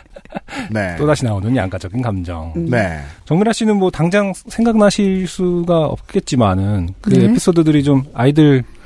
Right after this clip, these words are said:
Speaker 2: 그 아이들 가르치면서 좀 있나요?
Speaker 3: 에피소드 이제 찬찬히 생각하면 엄청 많은데요.
Speaker 2: 맞아요.
Speaker 3: 그중에 지금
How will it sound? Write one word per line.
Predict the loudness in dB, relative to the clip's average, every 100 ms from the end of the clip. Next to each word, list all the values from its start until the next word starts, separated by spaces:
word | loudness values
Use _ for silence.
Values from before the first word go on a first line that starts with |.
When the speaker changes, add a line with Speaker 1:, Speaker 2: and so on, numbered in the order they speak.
| -20 -20 -20 -20 _ -8
Speaker 2:
그 | -2
아이들 | 0 -2
가르치면서 | 0 -2 0 -2 0
좀 | 2
있나요? | 0 -2 -6 -10 -16 -20 -20 -20 -14 -10
Speaker 3:
에피소드 | 0 4 6 6 4 4
이제 | 2 0 -2 -4
찬찬히 | 0 4 6
생각하면 | 6 4 2 0 2
엄청 | 0 0 0
많은데요. | 2 2 2 2 0 2 2 0 -2
Speaker 2:
맞아요. | -4 -2
Speaker 3:
그중에 | 0 2 0
지금 | -2 0 4 4